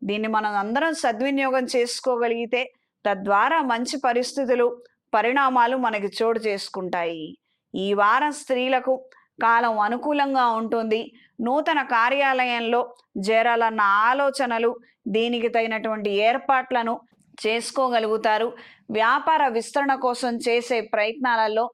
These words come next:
స్వల్పమైన ఆటంకాలు ఏర్పడతాయి. ఈ వారం సింహరాశి వారికి కలిసొచ్చే రంగు ఎరుపు, కలిసొచ్చే దిక్కు పడమర,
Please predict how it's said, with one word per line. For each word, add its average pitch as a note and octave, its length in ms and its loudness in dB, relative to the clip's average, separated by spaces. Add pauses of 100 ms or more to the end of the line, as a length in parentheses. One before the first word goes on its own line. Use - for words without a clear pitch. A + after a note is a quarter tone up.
(260)
స్వల్పమైన C#4 720 0
ఆటంకాలు A#3+ 720 2
ఏర్పడతాయి. G#3 960 -2 (340)
ఈ G#3 260 0
వారం A#3 420 2
సింహరాశి C4 720 0
వారికి A3+ 640 0 (320)
కలిసొచ్చే C#4 640 -2
రంగు G3 280 -2
ఎరుపు, A3 640 -2 (340)
కలిసొచ్చే C4+ 640 -2
దిక్కు G3 440 -6
పడమర, B3 540 0